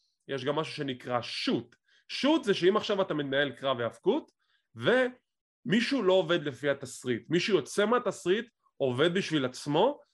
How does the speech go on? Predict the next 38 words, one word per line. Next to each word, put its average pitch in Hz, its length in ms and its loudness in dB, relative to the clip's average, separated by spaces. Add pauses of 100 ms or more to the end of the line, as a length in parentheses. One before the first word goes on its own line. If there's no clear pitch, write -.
(140)
ולצורך 165 1120 0
העניין 190 280 4
תוקף 208 420 -2
את 214 100 -2
היריב 170 260 0
שלו 160 280 -2
ב-, 135 80 -6 (120)
באמת. 135 600 -2 (600)
וזה 123 160 -2
נקרא 165 260 0
שוט. - 380 -6
עכשיו, 135 300 -4 (380)
עולם 160 280 2
ההאבקות 202 280 0
הוא 165 100 4
עולם 175 260 2
מאוד 196 400 2
מאוד 160 220 0
יצירתי, 127 680 -6 (500)
שבזמן 123 480 -2
שהוא 202 120 0
מספר 185 280 -2
סיפור 196 220 -2
מסוים, 233 380 0
הוא 214 80 0
גם 190 140 -2
מגיע, 190 200 0 (140)
יכול 185 220 -2
להגיע 240 180 0
למצב 208 360 0
של 196 240 0 (260)
worked 151 400 4
shoot, - 540 -6
שזה 143 320 -4
אומר 247 460 4 (360)
שזה 135 580 -2
נראה 147 340 2
לך 208 160 0